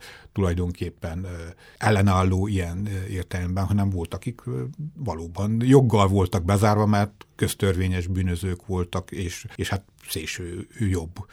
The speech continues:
tábora. És ez a kettő, ez annyira összekötődött, és hogy ez, e körül egy ilyen vallási aura is, is rárakodott, hogy, ö, hogy ezt nehéz most hirtelen ezzel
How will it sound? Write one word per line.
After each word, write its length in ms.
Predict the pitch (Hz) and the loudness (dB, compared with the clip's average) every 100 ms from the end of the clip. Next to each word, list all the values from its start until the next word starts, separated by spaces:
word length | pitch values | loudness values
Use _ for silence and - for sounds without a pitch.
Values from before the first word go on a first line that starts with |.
| - | -18
tábora. 600 | - 80 78 80 82 95 - _ | -6 -6 -6 -12 -12 -12 -16 _
És 560 | - 82 80 82 - - | -14 -12 -10 -12 -12 -4
ez 140 | 127 | -2
a 60 | 117 | 0
kettő, 320 | 127 113 - | 0 0 2
ez 120 | 104 | 0
annyira 400 | 135 120 107 98 107 | 2 4 4 2 0
összekötődött, 1400 | 117 104 - 104 95 98 - - 110 104 107 101 101 104 | -2 -2 0 -2 0 -4 -8 0 0 4 2 2 0 -2
és 200 | 101 - | -4 -2
hogy 160 | 101 | 0
ez, 120 | 95 98 | 0 0
e 180 | - 98 | -2 0
körül 220 | - 98 | 2 2
egy 120 | 92 | 2
ilyen 280 | 98 98 104 - | 0 0 -2 -2
vallási 880 | 101 107 98 90 82 - - 85 - | 2 4 4 0 -2 -8 -8 -12 -8
aura 380 | - 123 110 95 | 4 6 8 4
is, 340 | 90 90 - 180 | 2 -2 -4 -4
is 240 | 101 - 98 90 | -4 -2 0 2
rárakodott, 1080 | 101 95 95 107 - - 98 - 113 110 - | 4 4 2 -2 -8 -4 -4 0 0 0 -2
hogy, 240 | 117 107 | -2 2
ö, 240 | 110 113 113 | 2 2 -2
hogy 160 | 117 107 | -2 -2
ezt 180 | 104 - 117 | -2 -4 -2
nehéz 500 | 110 95 85 85 85 | 0 0 0 -4 -6
most 340 | 95 92 - - - - | -4 -4 -8 -14 -20 -10
hirtelen 440 | 92 85 87 85 | -8 -6 -8 -8
ezzel 420 | 87 82 90 85 | -8 -8 -10 -10